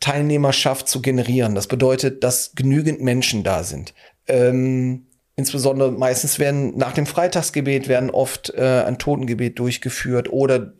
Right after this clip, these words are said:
es gibt ja fünf, äh, tägliche Gebete, die, äh, äh, vollzogen werden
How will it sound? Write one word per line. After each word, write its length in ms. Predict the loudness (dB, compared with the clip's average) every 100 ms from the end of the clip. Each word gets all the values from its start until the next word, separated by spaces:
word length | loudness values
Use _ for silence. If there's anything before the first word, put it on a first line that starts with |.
| -20 _ -20 -14
es 100 | -10
gibt 160 | -6 -2
ja 100 | -2
fünf, 600 | 0 -2 -2 -4 -8 -2
äh, 220 | 2 2
tägliche 460 | 0 -2 -2 -4 -2
Gebete, 420 | -2 -2 -2 -4
die, 300 | -6 -2 -2
äh, 880 | 2 4 6 4 2 -2 0 4 4
äh, 40 |
vollzogen 600 | 2 -2 0 0 0 0 0
werden 380 | 2 0 -2